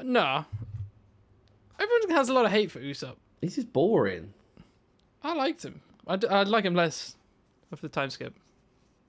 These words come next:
Speaker 2: Mm. They're all kind of boring.
Speaker 1: But they're all kind of,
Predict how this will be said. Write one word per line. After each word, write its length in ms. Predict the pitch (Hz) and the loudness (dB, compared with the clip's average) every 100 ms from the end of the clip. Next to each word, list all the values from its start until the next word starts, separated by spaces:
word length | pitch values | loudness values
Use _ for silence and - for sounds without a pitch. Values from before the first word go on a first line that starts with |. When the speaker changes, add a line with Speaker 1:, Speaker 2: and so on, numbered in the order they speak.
| - | -8
Speaker 2:
Mm. 260 | 95 - 101 - | -8 -8 -14 -12
They're 180 | - 147 | -4 -2
all 100 | 208 | -2
kind 260 | - 113 98 | -2 -4 -4
of 80 | |
boring. 360 | 87 82 82 85 _ _ _ _ | -8 -10 -12 -18 _ _ _ _
Speaker 1:
But 100 | 165 | -2
they're 120 | 170 | 0
all 120 | 190 175 | 0 0
kind 240 | 190 170 | 0 2
of, 200 | 160 139 | 0 -2